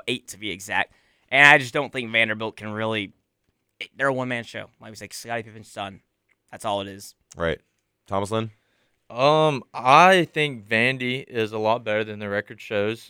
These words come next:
Speaker 2: Okay.
Speaker 3: I, I'm gonna go Vandy at home. Um, Scottie Pippen Junior, I mean, heck of a player and stuff.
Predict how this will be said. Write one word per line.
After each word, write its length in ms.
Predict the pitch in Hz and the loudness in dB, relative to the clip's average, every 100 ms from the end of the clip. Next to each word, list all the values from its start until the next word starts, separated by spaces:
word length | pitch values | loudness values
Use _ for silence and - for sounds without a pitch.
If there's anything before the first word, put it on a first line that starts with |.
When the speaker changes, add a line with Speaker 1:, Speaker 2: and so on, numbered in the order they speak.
| _ 104 | _ -4
Speaker 2:
Okay. 80 | |
Speaker 3:
I, 320 | 104 110 110 110 - | 0 2 2 0 -8
I'm 160 | 104 | -14
gonna 120 | 113 117 | -10 -4
go 140 | 113 | -4
Vandy 420 | 104 110 117 120 | -2 -4 -2 -4
at 140 | 110 104 | -4 -6
home. 440 | 110 113 120 117 _ _ _ _ - | -4 -4 -4 -12 _ _ _ _ -8
Um, 420 | 104 107 101 92 _ _ _ | -2 -2 -2 -8 _ _ _
Scottie 360 | - - 110 | -16 -6 -4
Pippen 300 | 104 107 110 101 | -4 -10 -12 -14
Junior, 320 | 104 101 101 | -12 -12 -12
I 60 | |
mean, 340 | 101 101 98 104 _ _ | -14 -16 -18 -20 _ _
heck 220 | 113 113 | -6 -6
of 60 | 107 | -6
a 80 | 98 | -20
player 400 | - 104 104 104 | -12 -6 -4 -4
and 140 | 101 | -6
stuff. 360 | - 110 107 | -10 -8 -8